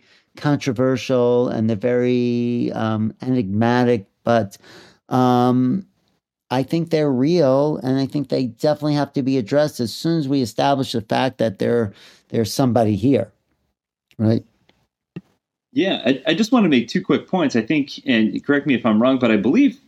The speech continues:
Speaker 2: uh, even Strieber has kind of softened on his experience in the sense that,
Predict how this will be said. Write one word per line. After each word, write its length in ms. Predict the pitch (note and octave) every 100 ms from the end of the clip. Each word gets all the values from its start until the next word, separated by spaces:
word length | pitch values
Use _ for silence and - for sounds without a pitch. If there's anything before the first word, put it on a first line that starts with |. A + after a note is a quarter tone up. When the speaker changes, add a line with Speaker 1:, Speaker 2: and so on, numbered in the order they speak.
| - -
Speaker 2:
uh, 220 | A2+ G2+
even 200 | A#2 D3
Strieber 460 | A#2 - D#3 E3 G2+
has 360 | G#2 G2 - -
kind 160 | - A#2
of 80 | G2
softened 460 | A2+ G#2+ A2 G#2
on 300 | F#2+ F#2+ F#2 - _ _ -
his 140 | G#2+
experience 680 | G#2 - - G#2 G2+ G2+ -
in 120 | A2+
the 80 | G#2+
sense 280 | - A#2 G#2+
that, 280 | A2 G#2